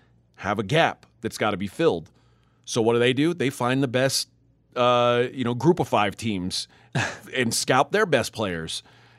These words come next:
And then <laughs> the, the, the best group of five teams find the best teams from, like, Akron and, and, and those play-, and get their best players.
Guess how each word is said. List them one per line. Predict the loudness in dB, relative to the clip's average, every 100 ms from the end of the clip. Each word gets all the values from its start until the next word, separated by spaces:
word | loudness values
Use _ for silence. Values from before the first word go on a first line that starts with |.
| _ -4
And | -2 2
then | 2 2 0
<laughs> | -2 -6 -10 -10 -14 -18 -4 0 0 -2 -20 -4
the, | 2 2 0
the, | -4 -4 -6
the | -2
best | 6 6 6
group | 2 2
of | 4
five | 6 6 4
teams | 0 0 0 0
find | 2 2 2
the |
best | 2 0 0
teams | 0 2 0
from, | 0
like, | 0 0 2
Akron | 2 2 2 0 0 -2 -2
and, | 0 0
and, | 0 0 2 0 -2
and | -2 0
those | 0
play-, | 0 -2
and | -2 -2
get | 2 2
their | 4 2
best | 4 0
players. | 0 0 2 0